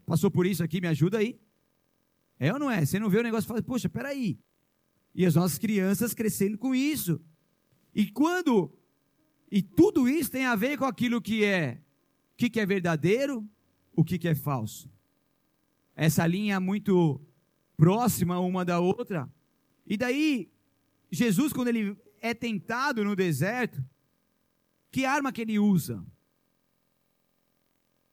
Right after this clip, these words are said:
Abra comigo em Mateus quatro, por gentileza. Tô me fazendo entender aqui?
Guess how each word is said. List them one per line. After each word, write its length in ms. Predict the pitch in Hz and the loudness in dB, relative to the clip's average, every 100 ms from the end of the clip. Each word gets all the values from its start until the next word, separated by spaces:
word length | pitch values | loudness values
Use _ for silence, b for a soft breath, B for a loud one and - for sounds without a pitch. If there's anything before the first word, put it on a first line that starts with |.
| _ _ _ _ _ - | _ _ _ _ _ -4
Abra 200 | 175 175 | -2 0
comigo 260 | 180 180 | 0 0
em 40 | 175 | -2
Mateus 360 | 165 170 160 | -2 0 -2
quatro, 320 | - 151 139 - | -2 -4 -4 -4
por 100 | 139 | -4
gentileza. 560 | 135 123 127 113 104 95 - _ _ _ _ _ _ _ _ _ _ _ _ _ _ _ _ _ _ | -4 -4 -6 -6 -10 -16 -20 _ _ _ _ _ _ _ _ _ _ _ _ _ _ _ _ _ _
Tô 80 | 170 | 0
me 100 | 185 | 2
fazendo 340 | 185 175 208 | 4 4 2
entender 360 | 175 185 185 190 | 2 0 2 0
aqui? 420 | 165 220 233 | 0 0 0